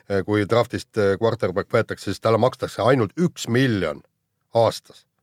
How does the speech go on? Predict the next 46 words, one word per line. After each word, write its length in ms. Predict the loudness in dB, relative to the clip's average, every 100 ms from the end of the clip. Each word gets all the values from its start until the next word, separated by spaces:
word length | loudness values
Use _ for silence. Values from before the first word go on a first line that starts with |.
| _ -8
No 60 |
see, 140 | -2 -2 -4 -10
no 160 | -6 -2
see 160 | 2
ei 20 | 2
ole 140 | 0
mitte 160 | -2 -4
midagi, 300 | -4 -4 -8
see 80 | -8
on, 120 | -4 -2
on 80 | -4
nagu 160 | -6
koristepalk. 720 | -2 -2 -2 -6 -12 -12 -14 -20 _ _ _ _ _ -10
Nii, 140 | -10 _ _ 2
aga, 260 | 4 4 4 4 4
aga 200 | 4 4 2
Margus 320 | 4 2 2 -2
Hundi 220 | 0 2
kohta 240 | 0 -2
ma 140 | -2 -2
ütlen, 180 | 0 0
et, 160 | 0
et 140 | -4 -2 2
ma 80 | 4
arvan, 220 | 4 2 2
et 80 |
ta 140 | 2 2
oma 160 | 4 2
kakskümmend, 320 | 0 0 0
kolmkümmend 320 | 2 2 0 0
protsenti 400 | -2 -2 -4 -4
snappidest 540 | -2 -2 -2 -12 -12
ikka 140 | -12 -2
mängib, 300 | 0 0 -4 _ -16 0
aga, 220 | 2 2 -2 _ 0
äh, 240 | 2 4 4 2
ma 140 | 4 4
olen 80 | 4
täiesti 320 | 2 2 -2
kindel, 380 | 0 0 0 -2
et 80 | 2
võetakse 640 | 2 2 -4 -4 0 0 0
esimese 320 | 0 -2 -2 2
nelja 380 | 4 4 2 0 -2
ringi 300 | -2 -2 -2
jooksul 420 | -4 -6 -8